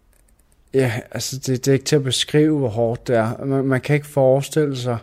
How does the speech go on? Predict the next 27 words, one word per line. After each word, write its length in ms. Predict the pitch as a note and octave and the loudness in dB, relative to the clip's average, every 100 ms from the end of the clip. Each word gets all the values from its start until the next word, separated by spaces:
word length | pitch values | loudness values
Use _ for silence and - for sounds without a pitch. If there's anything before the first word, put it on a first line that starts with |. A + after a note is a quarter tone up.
| _ _ _ _ _ _ _ _ _ _ _ | _ _ _ _ _ _ _ _ _ _ _
de 100 | D3 | -4
følelser 560 | C3+ C#3 C#3+ D3+ D3+ D3+ | -2 2 6 6 4 2
og 120 | C3 | 2
tanker, 420 | - C3+ C#3 C#3+ | 2 0 2 2
der 140 | D#3 D3 | 2 2
går 120 | C3+ | 0
igennem 320 | B2 C#3 C3+ | 0 0 -2
hovedet 340 | B2+ C3+ C3+ C3 | 0 0 0 0
på 100 | C3+ | -2
en 160 | C3 - | -4 -4
omkring, 560 | A#2 - C3 B2+ - - _ _ _ _ _ _ _ _ _ | -10 -4 -2 -2 -6 -18 _ _ _ _ _ _ _ _ _
hvordan 640 | A#3+ D3 C#3 C#3 C#3+ C#3 | -10 -6 -2 0 2 2
skal 180 | C#3+ - | 2 -2
dit 220 | - D3 | -2 0
liv 380 | C3+ C3 D#3 D#3+ | 0 2 2 2
blive 380 | - C3+ C#3 D3 | -2 0 2 4
nu? 280 | D3 C3+ B2 - _ _ _ | 4 2 -2 -8 _ _ _
Altså 220 | D3+ B2+ | -6 -4
skal 220 | B2 - C3+ | -4 -4 -2
du, 260 | D3 C#3 - - - _ _ _ _ _ _ _ - - - | 0 -2 -4 -16 -20 _ _ _ _ _ _ _ -20 -20 -14
øh, 880 | - D3 C3 C#3 D#3 _ _ - C3 D3+ C3 | -12 -12 -12 -14 -16 _ _ -18 -16 -12 -8
altså 180 | D3+ | -4
hele 340 | D3 C#3+ D#3+ D#3+ | 0 4 4 4
dit 120 | E3 | 2
liv 200 | D#3 E3+ | 2 2
skal 160 | - F3+ | 0 -2
omlægges 800 | D3+ D#3 E3+ F3 C#3+ C#3 - | 2 2 4 4 4 0 -4